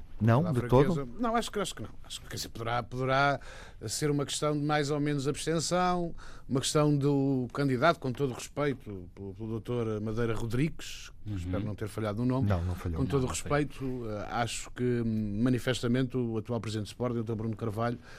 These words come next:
Speaker 2: eh, já ganhou as eleições e, portanto, quando muito, poderá ser uma espécie de plebiscito. Quer dizer,
Speaker 1: Uhum.
Speaker 2: se tiver uma abstenção muito elevada, se os sócios não, não, não forem votar, ou se lhe der, derem uma percentagem ao candidato concorrente. É, é a percepção de um benfiquista, posso estar
Speaker 1: Uhum.
Speaker 2: enganado,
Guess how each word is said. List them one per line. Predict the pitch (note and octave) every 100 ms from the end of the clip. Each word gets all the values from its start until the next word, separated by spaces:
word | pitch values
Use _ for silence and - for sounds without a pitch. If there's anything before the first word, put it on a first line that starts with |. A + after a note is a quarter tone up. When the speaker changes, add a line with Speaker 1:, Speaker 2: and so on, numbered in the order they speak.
| - - -
Speaker 2:
eh, | G2+
já | F#2 B2
ganhou | A2+ A#2+
as | G#2
eleições | A#2+ A#2 C#3 G2+
e, |
portanto, | F#2+ F#2+ F2+ F#2
quando | A#2+ A2
muito, | B2 D3+
poderá | C#3+ D#3+
ser | D3+ D#3+
uma | D#3
espécie | - D#3+ E3+
de | E3
plebiscito. | E3+ E3+ D#3+ - C#3 - -
Quer | -
dizer, | G2+
Speaker 1:
Uhum. |
Speaker 2:
se | F2 F2+
tiver | G2+ A2+
uma | A2+
abstenção | A2+ - A#2+ A#2+
muito | A#2 B2 A#2
elevada, | D3 F3+ A#3+ A#3 F#3
se | -
os | A#2+
sócios | - B2 B2+ A#2+
não, | B2+ B2 A#2 - - - -
não, | B2+ B2+ B2+
não | C#3
forem | B2+ C3+
votar, | C#3+ D#3 A3+ A3+ A3
ou | F3
se | - F3+ F#3+ - - -
lhe | D3+ D3+
der, | E3 E3 D3
derem | E3+ E3+
uma | E3
percentagem | - D#3 D3+ D#3+ D3+ D3+
ao |
candidato | C3+ C#3 C#3 C3+ B2+ - A#2 G#2 G#2
concorrente. | - C3+ A2+ B2+ C#3 C3+ A#2
É, | A#3 A#3+
é |
a |
percepção | - - C3+ F3+
de | A3+
um |
benfiquista, | E3 D3 G#2+ E3+ F3 C#3
posso | B2+ -
estar | C3+
Speaker 1:
Uhum. | D3
Speaker 2:
enganado, | G3+ D#3 F3 C#3+ A2+ G2